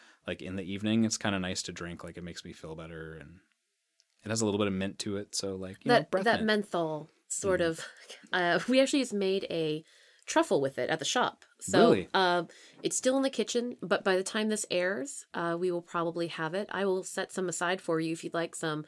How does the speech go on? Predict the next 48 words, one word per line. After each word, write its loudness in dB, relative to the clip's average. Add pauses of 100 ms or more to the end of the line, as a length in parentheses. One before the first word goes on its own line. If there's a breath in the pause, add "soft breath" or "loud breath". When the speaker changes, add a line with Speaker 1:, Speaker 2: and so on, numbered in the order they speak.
Speaker 1:
Yes, 0
please. -4
Speaker 2:
Fernet 4 (300)
Branca. 0
Um, 2 (140)
and 0 (200)
in 4
the 4
kitchen, 2
I 2
love 4
working 4
in 4
the 2
kitchen -2
because -2
I 0
get -4
to, -4
like, -10
lick -4
the -6
spoon 2 (140)
after 6
we're 4
done 4 (120)
Speaker 1:
<laughs> -10
Speaker 2:
with 4
the 2
spoon 2
and -2
it's -8
going 0
to -2
be 0
washed. -4 (680 loud breath)
But 6
also 4
we 4
get 4
to 0
try 2
the 0
ingredients 4
that 2
Aaron's 2
working -2
with. -6